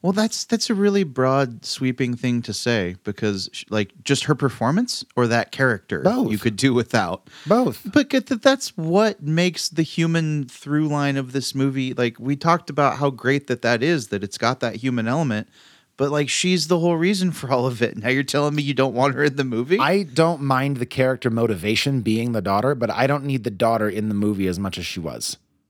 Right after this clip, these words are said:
Speaker 1: Okay.
Speaker 2: And I certain, like, I just don't need it.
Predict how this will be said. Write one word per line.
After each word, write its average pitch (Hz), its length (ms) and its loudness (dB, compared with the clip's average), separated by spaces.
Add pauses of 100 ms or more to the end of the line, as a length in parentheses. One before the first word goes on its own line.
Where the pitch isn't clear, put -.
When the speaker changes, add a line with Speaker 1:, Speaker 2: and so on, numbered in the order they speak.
(380)
Speaker 1:
Okay. 120 360 -2 (880)
Speaker 2:
And 127 100 0
I 123 40 2
certain, 135 500 0
like, 127 280 -2 (140)
I 131 120 0
just 127 240 -2
don't 113 240 0
need 110 180 0
it. 92 180 -2